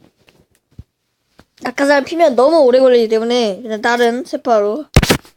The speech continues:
플레이를 하도록 하겠습니다. 그리고 절대로 못 고치는 이상한 점이 있어요. 이거 있죠?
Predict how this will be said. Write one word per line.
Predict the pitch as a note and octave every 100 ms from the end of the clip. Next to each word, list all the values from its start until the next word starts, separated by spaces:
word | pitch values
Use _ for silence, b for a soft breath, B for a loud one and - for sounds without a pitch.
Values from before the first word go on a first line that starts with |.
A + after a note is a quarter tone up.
| _
플레이를 | - - - B3 A#3
하도록 | B3 B3 A3+ C4+
하겠습니다. | B3 D4+ - F3+ - _ _ _ _ _ _ _ _ _ - - _ - - _ _ _ _ _ _ _ _ _ _ _ _ _ _ _ _ _ _ - _ -
그리고 | D4 E4+ F4+ D#4+ A3 - _ _ _ _ _ _ _ B B B _
절대로 | - D#4 F4 G4
못 | C#4 -
고치는 | D#4+ E4 D#4
이상한 | C4 D#4 D#4 D4+
점이 | C#4+ B3
있어요. | - A#3 G3+ - _ _ - _ - - - _ _ _ _
이거 | D#4+ D#4
있죠? | A#3 C#4+ A#3+ F#3 C4+